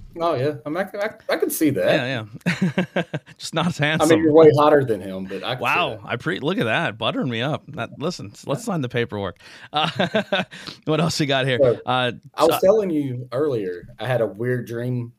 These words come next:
Speaker 2: Oh, yeah.
Speaker 1: about
Speaker 2: Let's hear
Speaker 1: Masha.
Speaker 2: about this. You had a, a, a Masha dream.
Speaker 1: All right. All right. So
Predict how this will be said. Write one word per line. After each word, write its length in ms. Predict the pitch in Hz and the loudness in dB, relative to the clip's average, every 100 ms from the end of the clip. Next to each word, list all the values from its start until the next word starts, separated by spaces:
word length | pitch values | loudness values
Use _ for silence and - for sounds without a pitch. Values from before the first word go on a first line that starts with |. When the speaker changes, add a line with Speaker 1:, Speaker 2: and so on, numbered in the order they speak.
| - | -6
Speaker 2:
Oh, 140 | 170 175 | -2 0
yeah. 120 | 196 | 2
Speaker 1:
about 60 | 175 | 2
Speaker 2:
Let's 120 | 170 | 2
hear 80 | 190 | 0
Speaker 1:
Masha. 60 | 180 | 0
Speaker 2:
about 160 | 139 | -2
this. 240 | 120 104 120 | -2 -6 -2
You 80 | |
had 40 | 117 113 | -2 -2
a, 20 | |
a, 320 | 120 110 - | -2 -2 -2
a 20 | 117 | -2
Masha 380 | 120 139 - | 0 -2 -2
dream. 260 | 117 107 90 | -4 -4 -6
Speaker 1:
All 60 | 85 | -8
right. 60 | - _ _ _ _ _ _ _ - | -12 _ _ _ _ _ _ _ -6
All 100 | 113 | -6
right. 100 | 104 | -4
So 300 | 117 104 | -6 -6